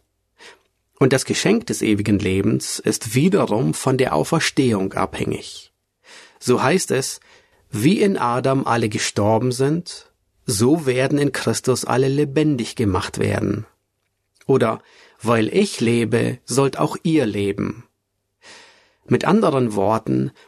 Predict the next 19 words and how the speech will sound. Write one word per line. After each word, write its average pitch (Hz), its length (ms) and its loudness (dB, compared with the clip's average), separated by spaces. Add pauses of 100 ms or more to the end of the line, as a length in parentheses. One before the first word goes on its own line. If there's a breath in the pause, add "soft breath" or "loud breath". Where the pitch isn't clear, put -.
(260 soft breath)
er 165 240 2
hat 190 160 -2
uns 156 280 0
durch 117 280 0
seinen 143 400 0
Tod 147 340 0
und 107 180 -4
seine 120 400 2
Auferstehung 120 760 0
das - 260 -4
ewige 120 420 2
Leben 98 420 2
geschenkt. - 640 -4 (1300 soft breath)
Andererseits, 101 880 2
wenn 120 140 2
er 117 140 0
nicht 170 420 0
auferstanden 98 720 0
wäre, 101 480 0